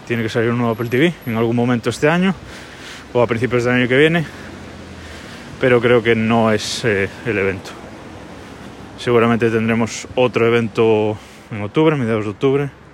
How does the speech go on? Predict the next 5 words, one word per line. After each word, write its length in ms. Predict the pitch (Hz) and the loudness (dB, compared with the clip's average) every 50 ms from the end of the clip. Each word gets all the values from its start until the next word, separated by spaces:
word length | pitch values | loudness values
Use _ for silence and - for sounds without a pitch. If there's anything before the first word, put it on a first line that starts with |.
| - - - - - - - - - - - - - - - - - - - | -20 -20 -20 -20 -20 -20 -20 -20 -20 -20 -20 -20 -20 -20 -20 -20 -20 -14 -6
para 220 | - 110 104 104 95 | -4 -2 -2 -2 -2
presentar 600 | - 98 - - 107 104 92 113 104 101 98 98 | -2 -4 -4 -4 -6 -2 0 0 0 2 0 0
los 160 | 101 101 95 | 0 -2 0
nuevos 240 | 113 113 101 95 95 | 0 -2 -2 -2 -2
Macs 440 | 107 113 117 - - - - - | -2 -2 -2 -2 -6 -10 -10 -10